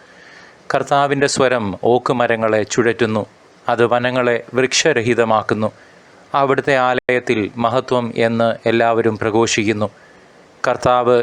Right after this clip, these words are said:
ജലസഞ്ചയത്തിനുമേൽ സിംഹാസനസ്ഥനായിരിക്കുന്നു. അവിടുന്ന് എന്നേക്കും രാജാവായി സിംഹാസനത്തിൽ വാഴുന്നു. കർത്താവ് തൻ്റെ ജനത്തിന് ശക്തി പ്രദാനം ചെയ്യട്ടെ. അവിടുന്ന്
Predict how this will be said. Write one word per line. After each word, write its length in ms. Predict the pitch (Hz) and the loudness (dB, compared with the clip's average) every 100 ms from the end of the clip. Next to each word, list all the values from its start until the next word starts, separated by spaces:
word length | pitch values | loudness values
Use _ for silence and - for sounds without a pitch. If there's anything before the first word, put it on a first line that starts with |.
| 120 | 0
ജലസഞ്ചയത്തിനുമേൽ 1120 | 120 123 139 - 127 123 131 131 123 120 120 113 | -2 0 0 -2 0 0 0 0 -2 0 0 -2
സിംഹാസനസ്ഥനായിരിക്കുന്നു. 1400 | - 139 127 127 135 - 131 120 - 117 117 120 110 117 117 - - - - - - - | -4 -2 0 0 0 0 -2 -2 -2 0 0 0 -2 -2 -4 -8 -20 -20 -20 -20 -14 -4
അവിടുന്ന് 440 | 127 131 123 120 107 | -2 0 0 0 0
എന്നേക്കും 480 | 123 123 127 110 117 123 | -2 0 -2 0 -2 -2
രാജാവായി 720 | 120 120 120 131 123 113 107 107 | -2 -2 0 0 0 0 0 -4
സിംഹാസനത്തിൽ 840 | - 135 120 127 123 131 117 113 107 | -4 -4 -2 -2 -2 -2 -2 0 -2
വാഴുന്നു. 440 | 104 113 113 113 113 - - - - - - - | 2 2 2 0 -2 -6 -20 -20 -20 -20 -20 -8
കർത്താവ് 520 | - 123 - 123 120 120 113 | -4 -2 0 2 2 0 0
തൻ്റെ 240 | 123 117 | -4 -2
ജനത്തിന് 500 | 110 120 120 117 110 - - - | 0 0 -2 -2 -4 -6 -12 -8
ശക്തി 380 | - 135 - 151 | -4 -4 -2 -2
പ്രദാനം 480 | 135 123 127 131 127 | -2 0 0 0 0
ചെയ്യട്ടെ. 400 | 120 123 120 120 - - - - - - - | 2 2 2 -2 -2 -12 -20 -20 -20 -20 -4
അവിടുന്ന് 460 | 120 117 123 120 | 0 0 0 2